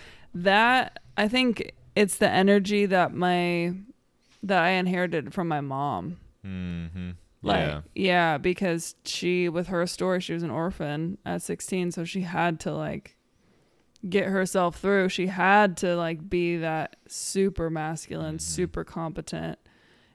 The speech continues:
Speaker 1: and felt threatened by, and, or not threatened, but, like, I don't know, if anybody wasn't that,
Speaker 2: Yeah.
Speaker 1: she'd, like, kinda say so.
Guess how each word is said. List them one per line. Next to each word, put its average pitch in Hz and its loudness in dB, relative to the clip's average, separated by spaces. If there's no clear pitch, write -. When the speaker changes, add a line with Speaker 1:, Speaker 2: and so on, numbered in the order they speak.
Speaker 1:
and 165 -4
felt 185 0
threatened 175 -4
by, 185 -6
and, 180 -6
or 185 2
not 214 2
threatened, 170 0
but, 135 -4
like, 165 -4
I 180 0
don't 175 0
know, 160 0
if 165 -4
anybody 165 -2
wasn't 160 -4
that, 135 -6
Speaker 2:
Yeah. 87 -6
Speaker 1:
she'd, 165 -10
like, - -10
kinda - -10
say - -12
so. - -14